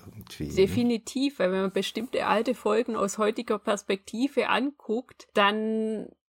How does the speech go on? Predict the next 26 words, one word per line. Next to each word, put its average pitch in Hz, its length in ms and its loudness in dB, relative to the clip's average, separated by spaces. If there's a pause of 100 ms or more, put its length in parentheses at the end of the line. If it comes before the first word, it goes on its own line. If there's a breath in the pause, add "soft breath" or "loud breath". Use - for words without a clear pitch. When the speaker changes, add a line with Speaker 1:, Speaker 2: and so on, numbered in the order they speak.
(160)
Speaker 2:
ist 233 220 2
es 262 220 0
schon 277 720 0 (120)
anders 247 480 4
als 202 220 0
das, 226 240 -4
wie 214 60 -4
es 202 120 -6
heute 208 320 4
rezipiert 208 680 0
wird 175 140 0
oder 180 260 4
auch 180 120 -2
wie 190 80 0
die 185 140 -4
neueren 196 480 2
Folgen 185 340 2
rezipiert 180 800 -2
werden, 175 300 -2
weil 175 120 2
das 190 180 -4
natürlich 190 500 -2
auch 190 120 4
immer 208 240 0
so 202 140 -4
dieses 196 520 -2